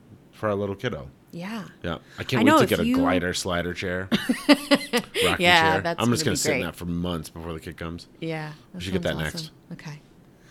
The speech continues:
Speaker 2: Yeah, if, if you guys that have had kiddos, um, have any suggestions for us, like, things that were just immensely helpful through the,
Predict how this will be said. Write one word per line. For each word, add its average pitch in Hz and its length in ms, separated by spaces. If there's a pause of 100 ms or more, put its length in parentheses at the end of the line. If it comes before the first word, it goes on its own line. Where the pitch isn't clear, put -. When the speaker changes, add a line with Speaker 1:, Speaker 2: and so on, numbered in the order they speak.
(240)
Speaker 2:
Yeah, 269 280
if, - 280
if 202 280
you 196 220
guys 202 440
that 180 140
have 170 360
had 175 560 (160)
kiddos, 170 960 (340)
um, 160 680 (380)
have 165 480
any 165 400
suggestions 165 760
for 151 220
us, 156 200
like, 151 160
things 156 280
that 156 100
were 156 120
just 147 320
immensely 156 560
helpful 151 480
through 156 280
the, 151 360